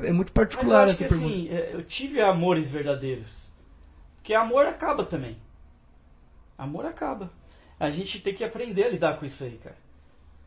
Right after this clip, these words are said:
Speaker 2: Assim como o, o ódio, que é o oposto, às vezes você pode odiar uma pessoa, alguém, algo,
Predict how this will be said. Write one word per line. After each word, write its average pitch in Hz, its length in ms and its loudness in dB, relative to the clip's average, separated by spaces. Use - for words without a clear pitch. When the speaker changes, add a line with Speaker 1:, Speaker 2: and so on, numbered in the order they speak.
Speaker 2:
Assim 131 260 -14
como 233 240 -12
o, 170 540 -6
o 147 60 -8
ódio, 151 260 0
que 143 100 -8
é - 20 0
o 143 80 -2
oposto, 165 540 -8
às 139 80 -6
vezes 151 140 -10
você 175 60 -14
pode 170 220 -6
odiar 160 400 -4
uma 143 160 -6
pessoa, 143 640 -8
alguém, 127 500 -4
algo, 135 420 -2